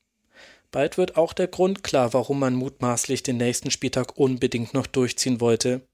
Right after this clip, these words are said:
Nach ihm wäre die nächste Tranche T-V-Geld für die Bundesligisten fällig gewesen. Das ist aber eine von vielen Infos, die ich zwar wahrnehme,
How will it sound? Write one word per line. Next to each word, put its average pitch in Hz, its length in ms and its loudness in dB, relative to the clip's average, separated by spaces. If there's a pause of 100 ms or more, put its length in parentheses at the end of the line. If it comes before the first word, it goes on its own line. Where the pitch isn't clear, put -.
(120)
Nach 139 340 2
ihm 180 320 0
wäre 160 220 2
die 143 120 -2
nächste 127 400 2
Tranche 147 420 -2
T-V-Geld 123 600 0
für 120 120 -6
die 120 80 -2
Bundesligisten 113 760 -2
fällig 110 320 -4
gewesen. 113 500 -4 (1300)
Das 180 160 -2
ist 202 160 2
aber 170 200 4
eine 170 220 2
von 143 220 -2
vielen 170 300 0
Infos, 170 460 0
die 160 100 -2
ich - 100 -2
zwar 127 200 4
wahrnehme, 165 580 2